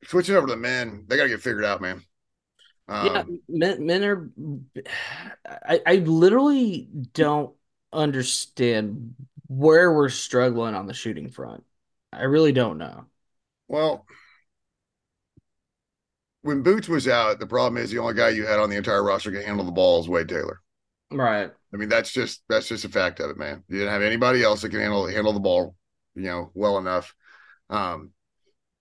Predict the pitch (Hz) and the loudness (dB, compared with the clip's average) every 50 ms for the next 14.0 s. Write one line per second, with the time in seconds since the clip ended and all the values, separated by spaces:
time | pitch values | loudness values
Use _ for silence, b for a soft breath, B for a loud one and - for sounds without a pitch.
0 | _ _ _ _ _ _ _ _ _ - - - 110 110 104 107 85 85 131 151 | _ _ _ _ _ _ _ _ _ -18 -12 -10 -8 -8 -8 -8 -6 -4 -4 -4
1 | 139 - - - 107 120 123 120 113 - - - - - - 95 - - - 90 | -4 -4 -4 -2 0 2 2 2 0 -2 -6 -14 -20 -20 -20 -20 -20 -20 -14 -10
2 | 107 110 104 101 98 101 - _ _ 113 110 107 - - 143 123 127 127 117 101 | -8 -6 -6 -6 -8 -10 -16 _ _ -14 -12 -10 -4 -2 -2 0 0 -2 -2 -2
3 | 127 110 113 110 107 104 98 90 87 _ _ - 120 135 147 139 113 107 104 104 | 0 0 2 2 2 2 0 -4 -10 _ _ 0 2 2 2 2 0 -2 -2 -6
4 | 101 101 101 _ - 110 104 95 98 92 90 _ _ _ - - 113 104 104 104 | -8 -10 -14 _ -10 -8 -6 -6 -8 -8 -12 _ _ _ -10 -8 -8 -6 -4 -2
5 | 120 117 107 92 95 110 127 123 110 104 - - - - 98 113 107 92 101 101 | -2 -2 -2 -2 -2 0 0 0 0 -2 -6 -10 -10 -8 -6 -6 -6 -4 -4 -4
6 | 104 113 104 98 95 - - 135 147 151 120 98 95 90 90 B B B B B | -4 -4 -4 -4 -4 -2 0 2 4 4 4 4 2 0 -4 B B B B B
7 | B B _ _ - 131 120 - 139 175 180 160 139 131 143 151 151 135 131 - | B B _ _ 0 2 2 4 4 4 6 4 4 4 2 2 2 0 0 0
8 | 147 151 147 143 135 131 120 120 147 - 180 143 113 120 131 131 131 - - 131 | 0 2 2 2 2 0 0 2 2 2 2 2 2 0 2 0 0 0 -2 -2
9 | 123 127 131 135 127 117 117 110 101 131 131 110 90 - - - - - - - | 0 2 2 2 2 0 0 0 0 0 0 0 -2 -8 -14 -16 -16 -16 -8 -4
10 | 117 113 110 107 107 90 b b b b _ - - 120 123 139 160 165 - 156 | 0 2 2 2 2 -2 b b b b _ -8 -4 -2 -2 -2 -2 -2 -2 0
11 | 165 165 156 147 156 156 151 135 131 113 107 98 - - _ _ _ - 123 123 | 0 2 2 4 4 4 4 4 2 2 2 0 -4 -10 _ _ _ -10 -8 -6
12 | 113 120 127 135 - - 151 139 165 160 156 147 135 131 135 135 131 139 135 120 | -4 -4 -4 -4 -4 -4 -2 -2 0 0 0 0 0 0 0 0 0 0 -2 -2
13 | 110 - 147 170 160 113 107 98 104 123 123 127 135 139 151 139 127 101 92 | -4 -2 0 0 0 0 -2 -2 -2 0 0 0 2 2 2 2 2 2 -2